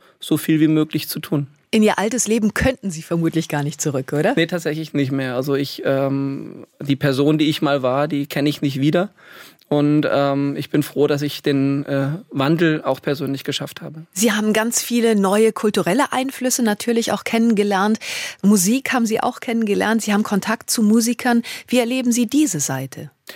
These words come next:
Speaker 1: Ja, das ist tatsächlich jetzt in Mali speziell so, dass, äh, der Mali, bevor diese, ähm, Schwierigkeiten mit der Sicherheit war, war Mali eigentlich ein Land, in dem sich auch internationale Künstler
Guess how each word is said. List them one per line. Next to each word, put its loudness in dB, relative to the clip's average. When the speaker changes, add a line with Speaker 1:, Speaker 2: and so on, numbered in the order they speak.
Speaker 1:
Ja, 2
das 0
ist -8
tatsächlich 0
jetzt 0
in 2
Mali 2
speziell 0
so, 2
dass, -4
äh, 0
der -2
Mali, 2
bevor 0
diese, 0
ähm, 0
Schwierigkeiten 0
mit 0
der 0
Sicherheit 0
war, -2
war 0
Mali 2
eigentlich 0
ein 2
Land, 2
in 2
dem 2
sich 0
auch 0
internationale 0
Künstler -2